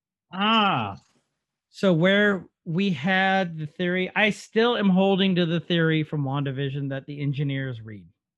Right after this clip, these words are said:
Speaker 1: Now we're doing Marvel geography.
Speaker 2: We are doing Marvel geography. I'm still holding that that was Reed, right?
Speaker 1: Where was Sokovia in relation to all this geographically?
Speaker 2: Um, I, I wanna say it shared a border too.
Speaker 1: Okay.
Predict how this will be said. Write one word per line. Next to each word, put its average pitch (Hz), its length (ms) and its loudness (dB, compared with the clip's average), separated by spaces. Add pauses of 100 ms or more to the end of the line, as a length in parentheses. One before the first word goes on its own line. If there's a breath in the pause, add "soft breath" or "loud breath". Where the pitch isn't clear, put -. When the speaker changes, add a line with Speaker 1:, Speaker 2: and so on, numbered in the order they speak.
(180)
Speaker 1:
Now 139 300 0
we're 170 80 2
doing 151 220 0
Marvel 143 260 2
geography. 113 580 -4 (800)
Speaker 2:
We 170 140 0
are 175 100 2
doing 190 160 4
Marvel 151 340 0
geography. 127 760 -6
I'm 175 160 2
still 202 320 -2
holding 175 380 0
that 151 140 -4
that 143 140 -6
was 131 160 -10
Reed, 127 260 -6
right? 117 260 -10 (960)
Speaker 1:
Where 226 160 2
was 277 160 0
Sokovia 151 520 0
in 107 80 0
relation 107 400 -4
to 104 100 -10
all 92 180 -8
this 82 460 -10 (500)
geographically? 95 580 -10
Speaker 2:
Um, 311 500 -2
I, 254 180 0 (300)
I 277 200 0
wanna 302 300 -4
say - 240 -4
it 151 100 -8
shared 208 300 -2
a 156 120 0 (240)
border 170 500 -4
too. 107 560 -12 (760)
Speaker 1:
Okay. 87 160 -10